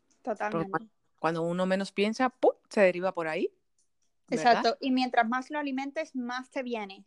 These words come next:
Speaker 2: más te viene. Y
Speaker 1: Mm.
Speaker 2: por eso digo, lo, lo que, yo creo que lo que más recomiendo a la gente es perder el miedo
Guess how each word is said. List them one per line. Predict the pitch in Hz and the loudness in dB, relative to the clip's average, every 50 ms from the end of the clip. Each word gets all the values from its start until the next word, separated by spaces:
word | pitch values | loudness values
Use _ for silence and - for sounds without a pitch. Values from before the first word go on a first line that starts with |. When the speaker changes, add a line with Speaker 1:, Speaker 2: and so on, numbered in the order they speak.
| _ _ - | _ _ -10
Speaker 2:
más | 247 233 233 247 262 262 - | -6 -4 -4 -4 -4 -6 -6
te | - 277 | -8 -6
viene. | 254 240 226 208 202 202 - 214 _ _ _ _ _ _ _ _ _ _ _ - | -4 -4 -4 -4 -4 -8 -14 -18 _ _ _ _ _ _ _ _ _ _ _ -6
Y | - 269 247 240 240 233 220 | -2 0 2 2 2 2 0
Speaker 1:
Mm. | 220 | 2
Speaker 2:
por | - 233 226 | 2 2 2
eso | 226 240 - 294 269 | 2 2 0 -2 -2
digo, | 262 262 262 247 233 226 | -2 0 0 2 2 4
lo, | 220 220 226 226 226 220 | 4 2 0 0 -2 -2
lo | - 247 233 226 220 | -6 -6 -6 -6 -6
que, | - 226 220 214 214 214 214 214 220 226 - - - - | -8 -10 -10 -10 -10 -10 -12 -14 -14 -16 -18 -20 -20 -16
yo | - 240 220 247 240 | -12 -6 -2 -2 -2
creo | - 254 262 262 | -2 -2 -4 -2
que | 269 254 | -2 -2
lo | 254 240 233 | -2 -2 -4
que | 233 | -4
más | 226 214 220 220 | -4 -4 -4 -4
recomiendo | 254 247 254 247 247 240 240 | -6 -8 -8 -8 -8 -6 -4
a | 247 | -4
la | 240 233 | -4 -4
gente | - 247 247 247 254 - 269 269 269 269 - | -4 -4 -6 -6 -4 -2 -2 0 0 -2 -2
es | - 240 233 226 226 - - - | -4 -6 -6 -6 -8 -12 -14 -6
perder | - 240 226 226 220 226 226 | -4 -4 -2 0 0 -2 0
el | 247 247 247 | 0 -2 -2
miedo | 240 240 233 233 233 247 262 294 320 | -2 -2 0 0 0 2 0 -2 -4